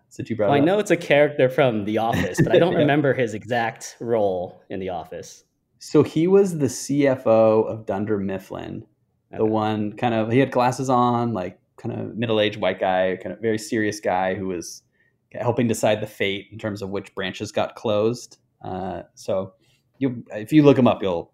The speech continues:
Speaker 1: definitely recognize him. But it was weird
Speaker 2: Yeah.
Speaker 1: how much, <laughs> that's so funny. We didn't even get to talk about that in the last episode 'cause there was so much stuff we were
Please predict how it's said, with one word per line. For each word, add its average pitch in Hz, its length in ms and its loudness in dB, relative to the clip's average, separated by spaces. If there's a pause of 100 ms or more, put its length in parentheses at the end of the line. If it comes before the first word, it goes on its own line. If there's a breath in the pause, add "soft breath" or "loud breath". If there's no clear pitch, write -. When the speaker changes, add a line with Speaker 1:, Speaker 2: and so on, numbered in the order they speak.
(120)
Speaker 1:
definitely 104 260 -2
recognize 90 440 -8
him. 98 260 -14
But 120 120 2
it 117 60 2
was 117 160 2
weird 160 260 6
Speaker 2:
Yeah. 139 60 6
Speaker 1:
how 131 120 10
much, 131 340 2
<laughs> - 20 -20
that's 127 340 2
so 131 100 4
funny. 123 240 6
We 117 100 4
didn't 120 120 4
even 113 160 0
get 113 120 0
to 117 60 -12
talk 104 160 -6
about 113 180 -2
that 95 120 -2
in 92 60 -8
the 87 60 -6
last 95 200 -6
episode - 400 -10
'cause 110 140 -20
there 107 120 -10
was 95 100 -14
so 107 100 -14
much 95 160 -12
stuff - 240 -12
we 104 80 -10
were - 220 -10